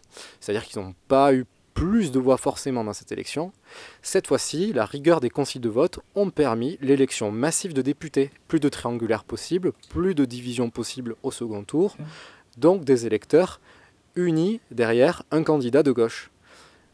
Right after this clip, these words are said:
La S F I O de Blum arrive en tête des élections avec seulement cent quarante-sept députés. Et oui, c'est pas beaucoup, c'est loin d'être la majorité,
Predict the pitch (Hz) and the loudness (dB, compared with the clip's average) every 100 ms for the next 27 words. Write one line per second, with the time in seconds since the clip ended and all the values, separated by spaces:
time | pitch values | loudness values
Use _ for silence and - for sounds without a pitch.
0 | - 113 110 117 - - 127 113 104 120 | -2 0 2 0 -2 -2 -2 -2 -2 0
1 | 180 190 117 120 127 107 104 143 - 123 | 0 -2 -4 -2 -2 -2 0 -2 -2 -4
2 | 117 110 107 - 139 180 - - - 107 | -2 -2 -4 -2 -2 -2 -12 -20 -4 2
3 | 147 165 - - 196 160 139 170 175 165 | 2 0 -4 0 2 4 2 0 -2 -4
4 | 151 127 113 120 160 - _ - - 120 | 0 0 -2 -2 -4 -4 _ -20 -20 -2
5 | 175 - 120 - 92 _ - - _ - | -2 -2 -8 -10 -12 _ -20 -20 _ -4
6 | 117 110 101 - - _ - 180 139 - | -2 -2 -6 -12 -12 _ 2 4 2 0
7 | 180 214 - 110 143 160 135 113 117 107 | -4 -2 -2 2 4 4 2 2 0 0
8 | 98 95 143 190 | -4 0 0 0